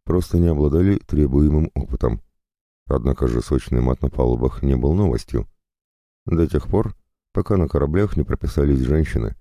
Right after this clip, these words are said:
Как ни странно, при них ругаться, похоже, стеснялись. Во всяком случае, трезвые.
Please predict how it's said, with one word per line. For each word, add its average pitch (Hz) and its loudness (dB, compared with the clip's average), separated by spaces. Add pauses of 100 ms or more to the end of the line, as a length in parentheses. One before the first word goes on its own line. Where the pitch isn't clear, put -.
(1000)
Как 101 -2
ни 101 2
странно, 113 0
при 87 0
них 92 2
ругаться, 87 0
похоже, 78 0
стеснялись. 64 -2 (800)
Во 73 2
всяком 120 0
случае, 98 0
трезвые. 62 0